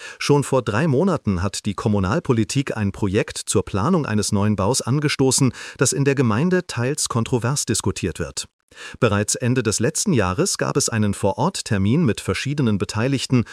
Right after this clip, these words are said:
um den Bau vorzubereiten. Besonders der aktuelle Standort Böhl sorgt für Diskussionen, da viele Bedenken haben, ob dieser noch geeignet ist.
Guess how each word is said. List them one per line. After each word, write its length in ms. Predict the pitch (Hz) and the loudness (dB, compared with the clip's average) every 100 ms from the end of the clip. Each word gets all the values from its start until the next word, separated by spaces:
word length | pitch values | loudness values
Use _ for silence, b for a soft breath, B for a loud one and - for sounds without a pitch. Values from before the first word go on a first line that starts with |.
| B | B
um 160 | 135 120 | 0 2
den 180 | 156 | 2
Bau 200 | 151 92 | 2 0
vorzubereiten. 1000 | 101 - 165 - 98 85 73 71 90 65 _ _ B B | 0 -2 -2 0 0 -2 -4 -4 -6 -6 _ _ B B
Besonders 520 | - 98 131 233 180 - | 0 2 4 2 2 0
der 220 | 104 - | -2 -4
aktuelle 440 | 107 - 113 107 | -6 -2 0 0
Standort 540 | - 107 113 117 104 90 | 0 0 0 -2 -4 0
Böhl 340 | 117 190 110 | 2 2 2
sorgt 320 | 90 87 - | 0 -2 -4
für 140 | - 95 | -4 -2
Diskussionen, 640 | 98 - 98 113 127 123 - B B | -2 0 0 2 4 2 0 B B
da 140 | 127 | -2
viele 320 | - 170 226 | 0 0 2
Bedenken 500 | 139 101 143 - 135 | 2 0 -2 -2 -2
haben, 300 | 131 127 127 | -2 0 -2
ob 180 | 113 - | -4 -6
dieser 300 | 120 139 127 | -4 0 2
noch 200 | 110 107 | 2 0
geeignet 460 | - 123 135 - 101 | -2 -4 -2 -2 -2
ist. 340 | 85 - - | -2 -4 -6